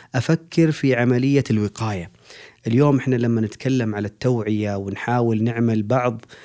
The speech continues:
الأنشطة اللي تساهم في مثل هالأمور، إحنا نتكلم للناس حتى نخفض، آه، من مدى، آه، الولادات المبكرة، نخفض من وفيات المواليد.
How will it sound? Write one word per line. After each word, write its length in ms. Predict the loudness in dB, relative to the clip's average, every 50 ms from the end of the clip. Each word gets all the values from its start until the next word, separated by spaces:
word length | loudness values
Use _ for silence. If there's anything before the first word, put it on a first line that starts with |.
| -20 -20 -10 -4
الأنشطة 680 | -4 -4 0 2 2 2 4 2 0 -2 -4 -4 -2 -4
اللي 160 | -2 -2 -2
تساهم 380 | -4 0 0 2 2 0 -2
في 120 | -2 -2 -2
مثل 220 | -2 -2 -2 -4
هالأمور، 520 | -4 -2 -2 0 0 2 2 2 2 0 -4
إحنا 180 | -6 -4 -4
نتكلم 600 | -4 -4 -4 -4 -4 0 0 2 2 2 0 0 -4 -8 -16 -20 -20 _ _ _
للناس 580 | 0 2 2 2 2 2 2 0 -2 -4 -8 -10 -10
حتى 400 | -6 -6 -6 -6 -4 -2 0 0
نخفض، 600 | 0 0 -2 -6 -6 -8 -8 -4 -2 -2 -2 -2 -8 -12 -20 -20 -20 -20 _ _ -6
آه، 120 | -4 -2 0
من 220 | 0 2 2 2
مدى، 240 | 2 2 2 2 2
آه، 420 | 2 2 0 -2 -6 -6 -6 -6
الولادات 540 | -6 -6 -6 -4 -4 -6 -4 -6 -6 -6 -6
المبكرة، 640 | -4 -4 0 0 0 0 0 -2 -4 -2 -2 0 -2
نخفض 500 | -4 -4 -4 -8 -8 -6 -6 -4 -2 0
من 300 | 0 0 0 0 -2 -2
وفيات 480 | -4 -6 -6 -4 -4 -4 -4 -4 -4 -6
المواليد. 800 | -4 -4 -4 -4 -4 -4 -4 0 2 2 4 4 4 2 0